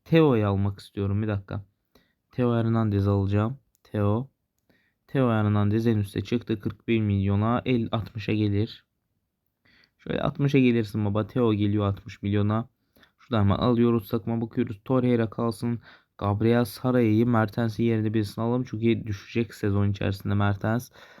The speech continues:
Kevin De Bruyne'yi alabilir miyiz? Bir dakika. Valverde. Bir dakika, Valverde'yi hemen çekelim. Wirtz mi, Valverde mi? Ben Valverde'yi daha çok seviyorum. O yüzden Valverde.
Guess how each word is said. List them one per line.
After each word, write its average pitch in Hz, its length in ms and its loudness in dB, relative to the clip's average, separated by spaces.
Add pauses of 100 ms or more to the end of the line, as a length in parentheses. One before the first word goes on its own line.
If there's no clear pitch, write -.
(300)
Kevin 123 260 2
De 127 100 2
Bruyne'yi 135 400 2
alabilir 123 360 0
miyiz? 110 340 -2
Bir 113 60 -4
dakika. 98 540 -2
Valverde. 101 960 4
Bir 95 60 -12
dakika, 101 340 -4
Valverde'yi 104 500 0
hemen 110 240 0
çekelim. 104 560 -4 (560)
Wirtz 139 320 2
mi, 127 180 0
Valverde 113 500 2
mi? 117 120 0
Ben 110 180 2
Valverde'yi 101 580 2
daha 98 160 0
çok - 220 -14
seviyorum. 98 480 -2
O 104 60 0
yüzden 101 240 0
Valverde. 98 580 -2